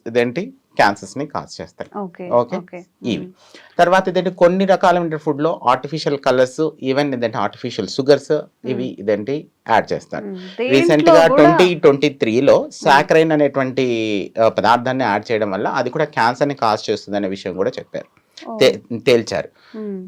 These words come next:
Speaker 1: వీటి వల్ల కూడాను క్యాన్సర్ వస్తుంది.
Speaker 2: Hmm.
Speaker 1: ఈ హై క్యాలరీ డైట్ గురించి మనం చెప్పుకున్నాం.
Speaker 2: Hmm.
Speaker 1: ఇంకా నెక్స్ట్ హై
Speaker 2: హై
Speaker 1: ఫ్యాట్
Speaker 2: ఫ్యాట్.
Speaker 1: డైట్.
Speaker 2: Hmm.
Speaker 1: So హై ఫ్యాట్ డైట్ కూడా మనకు అవసరం లేదు. హై ఫ్యాట్ డైట్ అంటే మీరు మనం బిర్యానీస్ కావచ్చు. So
Speaker 2: Hmm.
Speaker 1: ఇదంటే once in a while ఇదంటే that is a different.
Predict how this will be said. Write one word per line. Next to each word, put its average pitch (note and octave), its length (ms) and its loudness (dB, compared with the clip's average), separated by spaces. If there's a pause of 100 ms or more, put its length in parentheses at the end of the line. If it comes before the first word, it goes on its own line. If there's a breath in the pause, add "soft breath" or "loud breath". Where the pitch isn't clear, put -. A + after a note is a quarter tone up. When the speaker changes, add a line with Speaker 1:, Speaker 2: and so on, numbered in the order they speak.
(240)
Speaker 1:
వీటి F#3 200 0
వల్ల F3 180 4
కూడాను D#3+ 300 -2
క్యాన్సర్ A2+ 360 -4
వస్తుంది. - 380 -14 (160)
Speaker 2:
Hmm. F3+ 400 -14 (640)
Speaker 1:
ఈ F3 140 2
హై D3 240 4
క్యాలరీ B2 340 2
డైట్ G#2 320 0
గురించి G2+ 200 -12
మనం B2+ 140 -4
చెప్పుకున్నాం. - 540 -14
Speaker 2:
Hmm. F3 100 -12 (200 loud breath)
Speaker 1:
ఇంకా F#3 140 -2
నెక్స్ట్ F#3+ 260 -2
హై F#3 320 4
Speaker 2:
హై G#3 100 4
Speaker 1:
ఫ్యాట్ D#3 520 0
Speaker 2:
ఫ్యాట్. - 20 -14
Speaker 1:
డైట్. - 420 -8
Speaker 2:
Hmm. G3+ 120 -10
Speaker 1:
So G#3 60 0
హై F#3 260 2
ఫ్యాట్ F#3 300 -2
డైట్ E3+ 200 -2
కూడా E3+ 160 -4
మనకు C#3 280 -2
అవసరం A2 420 0
లేదు. E2 180 -6 (320 loud breath)
హై E3+ 140 4
ఫ్యాట్ D#3+ 260 0
డైట్ D3 240 2
అంటే C#3 180 -4
మీరు A#2+ 340 -2 (100)
మనం G#2 280 -2
బిర్యానీస్ A2 480 0
కావచ్చు. F2 220 -4
So - 300 -20
Speaker 2:
Hmm. G#3 80 0
Speaker 1:
ఇదంటే F#3+ 260 2
once E3 360 0
in A3 60 0
a G#3+ 100 4
while C#3+ 380 6
ఇదంటే C3+ 260 0
that A#2 140 0
is A#2 140 -2
a A2 120 0
different. F2 320 -6